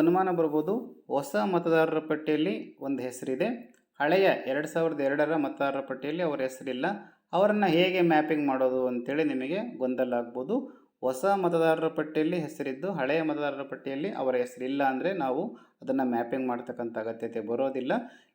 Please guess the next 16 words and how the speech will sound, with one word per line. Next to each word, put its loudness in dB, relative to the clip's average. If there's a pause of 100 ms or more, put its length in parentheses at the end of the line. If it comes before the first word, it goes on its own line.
(140)
ಎರಡೂ 4 (160)
ಪಟ್ಟಿಯಲ್ಲಿರ್ತಕ್ಕಂಥವರ 2 (280)
ಹೆಸರನ್ನು, -4
ಹಾಗೆಯೇ -4
ಕ್ರಮ -4 (100)
ಸಂಖ್ಯೆಯನ್ನು, -4 (420)
ಪಾರ್ಟ್ 2
ನಂಬರನ್ನು, 0 (160)
ಅಸೆಂಬ್ಲಿ -2 (100)
ಕಾನ್ಸ್ಟಿಟ್ಯೂಯೆನ್ಸಿ -6
ನಂಬರನ್ನು -2 (440)
ನಾವು 0 (160)
ಮಾತ್ರ -2 (380)
ಈ -6
ಒಂದು -2
ಮ್ಯಾಪಿಂಗನ್ನು -2